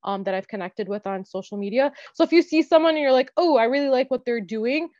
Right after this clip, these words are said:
send them a D M, build a relationship. Don't make it, like, inauthentic and, like, "Hey, can you tell me how you make, you know, a million dollars a year?" Like, if they're a super successful <laughs> restaurateur. No, like, build a relationship, be authentic with it,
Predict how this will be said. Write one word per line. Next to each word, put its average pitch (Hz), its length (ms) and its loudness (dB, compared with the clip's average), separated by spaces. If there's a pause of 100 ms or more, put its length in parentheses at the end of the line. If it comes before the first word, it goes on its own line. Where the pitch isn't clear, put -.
send 330 260 0
them 359 80 0
a 339 80 2
D 285 220 -2
M, 277 220 2
build 226 200 -2
a 254 40 0
relationship. 226 600 -6
Don't 247 160 -2
make 262 200 -4
it, 220 80 -2
like, 233 260 -4
inauthentic 226 760 -4
and, 208 120 -10
like, 190 160 -10
"Hey, 277 240 -2
can 262 180 -8
you 277 80 -8
tell 269 240 -8
me 277 200 -6
how 247 320 -4
you 262 240 -6
make, 240 300 -4 (920)
you 233 120 -8
know, 214 160 -8
a 233 60 -6
million 269 300 0
dollars 254 340 0
a 233 60 -10
year?" 233 320 -2
Like, 214 180 -8
if 220 120 -14
they're 208 100 -10
a 220 40 -12
super 226 280 -12
successful 208 580 -12
<laughs> 214 140 -10
restaurateur. 214 460 -10
No, 302 180 2
like, 226 260 -4
build 349 220 6
a 349 80 2
relationship, 254 640 0
be 254 120 -4
authentic 240 520 -6
with 277 160 -4
it, 294 180 -2